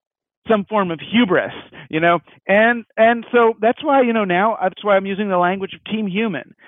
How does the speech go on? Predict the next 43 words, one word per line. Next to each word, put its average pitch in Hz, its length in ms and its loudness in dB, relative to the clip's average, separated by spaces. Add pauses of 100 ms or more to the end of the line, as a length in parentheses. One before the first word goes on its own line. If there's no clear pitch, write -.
(180)
You 160 60 -4
know, 165 120 -2
I 196 220 2
am 196 100 2
on 196 180 2
Team 185 280 -10
Human. 165 340 -6
I 143 160 0
am 170 160 -2
a, 151 80 -2 (240)
a 143 140 2
digital 202 420 -2
humanist, 196 600 -2 (400)
you 160 80 -2
know, 170 100 2
and 160 100 0
I 160 60 -2
think 185 280 -2
that, 175 240 4 (100)
that 165 260 2
it, 180 160 -10
if - 240 -12
digital 185 320 -4
technology 156 640 -2
should 151 240 -12
be 156 400 -2 (380)
directed 165 580 0
towards 160 320 -8 (240)
benefiting 175 720 0 (240)
human 196 260 -6
beings 175 460 -2 (120)
and 170 440 0
the, 165 360 4
the 165 220 4
natural 165 500 -4
planet 165 380 -2 (420)
on 160 180 -2
which 165 220 -6
we 170 80 0
live, 165 340 2 (220)
rather 185 240 0 (160)
than 147 140 -2 (480)
dedicated 156 520 -2